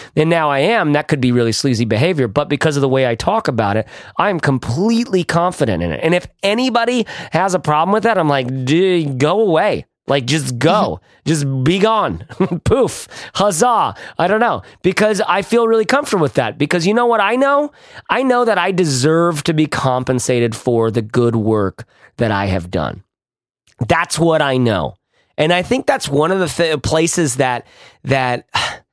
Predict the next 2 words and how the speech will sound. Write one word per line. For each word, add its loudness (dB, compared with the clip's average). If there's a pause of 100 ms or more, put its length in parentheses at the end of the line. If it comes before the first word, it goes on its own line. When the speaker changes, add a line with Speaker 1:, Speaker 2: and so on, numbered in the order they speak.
(480)
Speaker 1:
entrepreneurs, 0 (300)
wantrepreneurs, 0